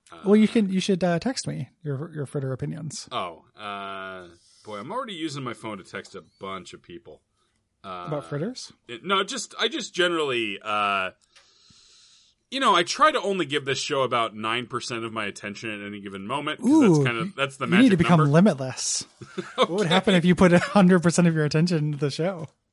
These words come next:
Speaker 1: I think it would be worse.
Speaker 2: <laughs> No, no, let's try it. Let's give you a pill.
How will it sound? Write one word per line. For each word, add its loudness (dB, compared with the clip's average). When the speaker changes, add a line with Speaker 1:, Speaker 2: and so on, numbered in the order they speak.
Speaker 1:
I 0
think -4
it 2
would 2
be -2
worse. -2
Speaker 2:
<laughs> 2
No, 4
no, 2
let's -2
try -2
it. 0
Let's -4
give 2
you 6
a 2
pill. -2